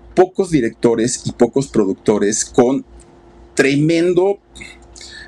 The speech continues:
valor para poder sacar un contenido de esta magnitud. Se trataba sobre la trata infantil, se trataba sobre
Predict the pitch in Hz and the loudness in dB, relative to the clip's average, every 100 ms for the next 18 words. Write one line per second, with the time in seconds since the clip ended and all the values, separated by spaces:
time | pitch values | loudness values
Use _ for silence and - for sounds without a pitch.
0 | - 110 117 127 127 143 - - 107 - | -2 0 2 2 0 -2 -4 0 0 0
1 | 104 110 143 131 - - 92 - - - | 0 0 -2 -4 -4 -2 -2 -2 -10 -20
2 | - - - 151 147 135 131 110 117 123 | -20 -18 0 0 2 -2 0 0 2 0
3 | 131 - 98 98 - 98 80 85 82 - | -2 -2 0 0 0 0 0 -2 -6 -4
4 | 82 - - - - - 139 127 - 151 | -8 -8 -18 -14 -4 -2 0 0 0 0
5 | 143 139 147 - - 131 123 131 165 - | 0 -2 -6 -8 -2 0 0 0 -2 -8
6 | - - - - - - 95 - 110 101 | -20 -20 -20 -20 -14 -4 -4 0 0 0
7 | - 95 - - 98 90 82 80 87 80 | -2 -4 -6 -10 -8 -4 -4 -4 -4 -4
8 | - - - - - 113 110 107 123 120 | -6 -18 -20 -8 -2 0 0 -2 0 0
9 | 123 120 - - 117 101 104 110 123 | 0 -2 -4 -4 0 0 0 0 -2